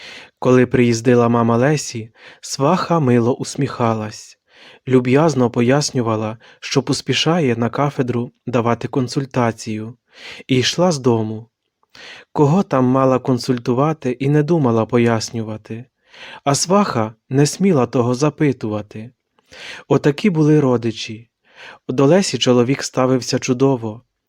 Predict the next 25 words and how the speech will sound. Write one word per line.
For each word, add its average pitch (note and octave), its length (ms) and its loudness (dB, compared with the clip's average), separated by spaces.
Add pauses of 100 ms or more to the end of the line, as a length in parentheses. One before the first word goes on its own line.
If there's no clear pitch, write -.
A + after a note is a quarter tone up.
(260)
навчав C3 460 2
її A#2+ 240 0
премудростей B2 800 0
вищого B2 460 0
світу. A#2 640 -6 (580)
Благо, C3 460 2
учениця C#3 580 2
з A#2 100 -2
неї B2 220 4
була B2+ 320 0
відмінна. A#2 800 -4 (840)
А C3+ 120 0
ще G3 300 2
до C3+ 140 6
дівчини C#3 500 2
добре D#3+ 380 2
ставився B2+ 680 0
відчим B2 520 -2
Влада. A2+ 540 -2 (640)
Батька C#3 480 0
свого A#2+ 380 0
хлопець D3 640 0
майже D3 320 0
не D3 120 0
пам'ятав. C3 680 -4